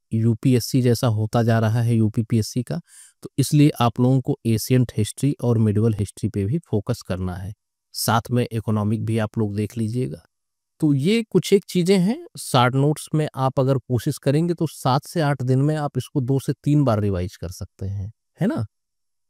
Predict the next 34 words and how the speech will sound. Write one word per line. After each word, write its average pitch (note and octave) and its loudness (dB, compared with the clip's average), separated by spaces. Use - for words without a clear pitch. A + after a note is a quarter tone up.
यही B2+ 4
स्ट्रेटजी B2+ -2
बना B2+ 2
के B2+ -4
आप A#2 0
लोग A#2+ -2
चलिए A2+ -2
और C#3 2
एग्जाम C3 2
देने C3+ 4
जरूर G#2 2
जाइए, G2+ 0
क्योंकि A#2+ 0
इस C3+ 0
बार C3 2
चांसेस A#2 0
बहुत A2+ 0
ज़्यादा A#2 2
हैं, C#3 0
काफ़ी A2+ -2
सारे A2+ 0
लोग A2+ 0
एब्सेंट A#2 -2
होंगे, C3 0
है A3 -6
ना। C#4 -2
तो A2+ 2
अगर B2 4
आप A#2+ 0
लोग A#2+ -2
थोड़ी A3 0
सी G3 -2
मेहनत B2+ 4
करेंगे C#3+ 0